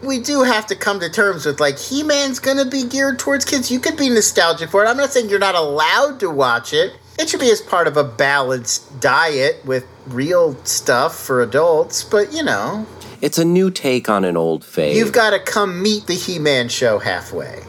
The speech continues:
Speaker 2: From the wacky brain of Kevin Smith.
Speaker 1: I thought he did a nice job, I gotta be honest. I'm not always the guy that's gonna be on Kevin Smith's side on all of these projects, but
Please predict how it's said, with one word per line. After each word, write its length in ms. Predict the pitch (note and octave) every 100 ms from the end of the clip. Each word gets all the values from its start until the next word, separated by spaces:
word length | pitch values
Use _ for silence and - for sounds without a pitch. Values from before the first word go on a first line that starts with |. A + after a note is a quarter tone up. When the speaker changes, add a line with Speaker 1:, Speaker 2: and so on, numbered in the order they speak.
| -
Speaker 2:
From 360 | - A2+ G#2 F#2+
the 80 | F#2+
wacky 640 | F2 G2 B2 A#2+ B2 G2+
brain 320 | F2 F2 E2
of 180 | D2+ -
Kevin 360 | - A#2 G#2
Smith. 680 | E2+ - C#2 C2+ - - - -
Speaker 1:
I 100 | F#3
thought 220 | - D4
he 80 | D4+
did 160 | D4+ D4
a 40 |
nice 320 | C#4+ D4 C4+
job, 360 | - C4+ C#4 C3+
I 120 | A2+
gotta 220 | C#3 F3 F#3+
be 200 | E3+ E3+
honest. 300 | F#3 D3 -
I'm 180 | F3+ A#3
not 200 | A#3+ B3
always 340 | B3+ B3+ A3
the 80 | A3+
guy 480 | A#3 B3+ A#3+ G#3 F#3+
that's 240 | F3+ E3
gonna 300 | F3 F3 F3
be 220 | D#3 F#3
on 220 | F#3 F#3
Kevin 300 | - F#3+ F#3
Smith's 260 | F#3 G3+ F#3+
side 340 | G3 G3+ G3+ D#3
on 120 | C3+
all 180 | B2+ B2+
of 60 |
these 160 | A#2+ B2+
projects, 540 | - C3+ C3+ B2+ C3 -
but 280 | B2 A#2